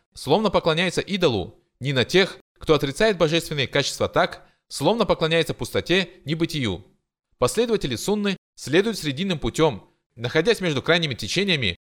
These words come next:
подобно тому, как последователи ислама находятся посередине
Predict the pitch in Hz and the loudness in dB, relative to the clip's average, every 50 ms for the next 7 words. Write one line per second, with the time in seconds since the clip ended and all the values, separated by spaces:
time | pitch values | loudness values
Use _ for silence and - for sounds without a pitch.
0 | _ - 120 120 139 185 180 170 139 - - 107 120 165 190 190 - - _ _ | _ 0 2 4 4 4 2 2 2 2 2 2 2 2 0 0 -2 -6 _ _
1 | _ - 165 143 - - - - 202 220 196 180 - 135 127 107 95 - 143 165 | _ -2 -2 0 0 0 2 2 2 2 0 -2 -4 -2 -2 -4 -2 0 2 2
2 | 185 190 185 170 - - - _ - 117 113 113 - 233 247 196 - - - - | 2 2 2 0 -2 -8 -18 _ -6 -4 -2 2 2 2 2 2 0 0 0 0
3 | - - 110 110 104 113 175 190 190 185 175 - | -2 -2 -2 -2 -2 -2 -2 0 0 0 -2 -4